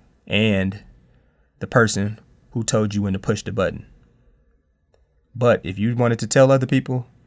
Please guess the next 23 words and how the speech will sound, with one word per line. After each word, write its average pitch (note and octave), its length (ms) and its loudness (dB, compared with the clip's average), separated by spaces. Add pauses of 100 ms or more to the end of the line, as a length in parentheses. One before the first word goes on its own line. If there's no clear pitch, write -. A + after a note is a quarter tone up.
(220)
you G#2+ 100 -4
definitely G#2 360 -2
could. F#2 340 -6 (1700)
Okay, G#2+ 540 -2
on G#2 160 -4
the F2 80 -6
flip E3 280 -2
side, G2 360 -2
though, - 220 -10 (720)
people C3 340 -2
who A#2 160 -4
said A2+ 280 -4
they G#2+ 120 -2
would G2 180 -6
not A2+ 500 2 (380)
push - 220 -2
the G2+ 120 -8
button G2 420 -6 (520)
all A#2 180 2
had A2+ 180 2
a G2+ 40 -4
common G2 360 -2
theme. G2+ 380 -6